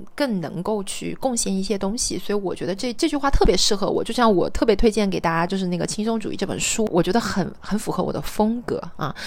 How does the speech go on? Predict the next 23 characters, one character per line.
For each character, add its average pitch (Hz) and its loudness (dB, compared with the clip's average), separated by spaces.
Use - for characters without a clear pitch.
所 - 2
以 220 6
这 285 4
句 226 2
话 190 2
我 - 0
希 - -2
望 165 2
我 143 0
自 - -8
己 139 -6
能 139 -8
够 165 0
牢 139 2
牢 170 2
地 175 0
记 190 -2
住， - -4
就 175 -6
是 170 -4
在 156 2
日 240 6
常 160 -2